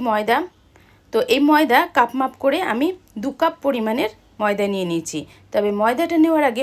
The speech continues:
অবশ্যই আমি এটাকে চেলে নিয়েছিলাম। প্যাকেটের ময়দা হলে তোমরা নাও চালতে পারো। তো এবারে এর ভেতরে অ্যাড করে দেবো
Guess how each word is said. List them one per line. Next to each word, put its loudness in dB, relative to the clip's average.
অবশ্যই -2
আমি -4
এটাকে -6
চেলে 0
নিয়েছিলাম। -4
প্যাকেটের 0
ময়দা 2
হলে 0
তোমরা 0
নাও 4
চালতে 0
পারো। 0
তো -6
এবারে 2
এর -2
ভেতরে 2
অ্যাড 2
করে 2
দেবো -4